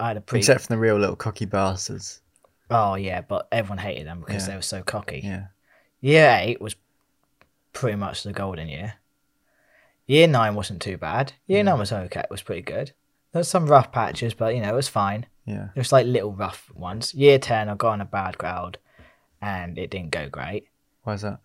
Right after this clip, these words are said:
Speaker 1: It was, like, just bullying and stuff that I got a victim to,
Speaker 2: Mm.
Speaker 1: which was not nice.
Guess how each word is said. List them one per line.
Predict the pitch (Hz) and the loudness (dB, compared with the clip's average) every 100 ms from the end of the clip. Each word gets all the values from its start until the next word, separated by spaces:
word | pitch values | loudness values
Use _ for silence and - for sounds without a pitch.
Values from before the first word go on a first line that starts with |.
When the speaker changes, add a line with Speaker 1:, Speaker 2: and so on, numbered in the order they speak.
| _ _ - _ - | _ _ -20 _ -2
Speaker 1:
It | 131 | 0
was, | - - | -2 -4
like, | 104 - | -4 -4
just | 90 - | -10 -12
bullying | 98 95 95 90 | -10 -8 -8 -10
and | 87 - | -10 -10
stuff | 90 90 - _ _ _ - | -10 -12 -14 _ _ _ -10
that | |
I | 87 85 | -8 -6
got | - - | -8 -8
a | |
victim | - - 92 87 | -8 -10 -10 -12
to, | 95 87 - _ - | -12 -14 -16 _ -10
Speaker 2:
Mm. | 98 95 90 92 _ _ _ _ _ | -6 -6 -8 -12 _ _ _ _ _
Speaker 1:
which | 101 92 - - - _ _ - | -10 -8 -6 -6 -8 _ _ -12
was | 95 - | -10 -8
not | 98 95 | -8 -6
nice. | 95 95 90 - | -8 -8 -8 -12